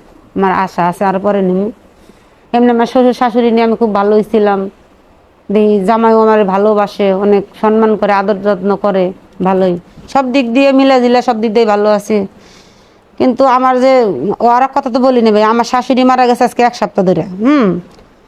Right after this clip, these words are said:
এক সপ্তাহ ধরে আমার শাশুড়ি মারা গেছে গা। কিন্তু আমার শ্বশুরও দেখি অনেক মনটা খারাপ হয়ে অনেক কান্দাকাটি করছে। আমিও বলছি, "যা থাক আব্বা, কান্দেন না, কান্দে কি হবে?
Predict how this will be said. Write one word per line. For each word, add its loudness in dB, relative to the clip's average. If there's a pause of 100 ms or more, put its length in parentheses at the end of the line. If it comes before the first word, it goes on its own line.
(500)
এক -2
সপ্তাহ -4
ধরে 2
আমার 0
শাশুড়ি -2
মারা 2
গেছে 0
গা। 0 (680)
কিন্তু 0
আমার 0
শ্বশুরও 0
দেখি 2
অনেক 2
মনটা 2
খারাপ -2
হয়ে 2
অনেক 0
কান্দাকাটি -2
করছে। -2 (420)
আমিও 2
বলছি, 0
"যা 0
থাক -4
আব্বা, 0
কান্দেন -2
না, 2 (320)
কান্দে 2
কি 2
হবে? 2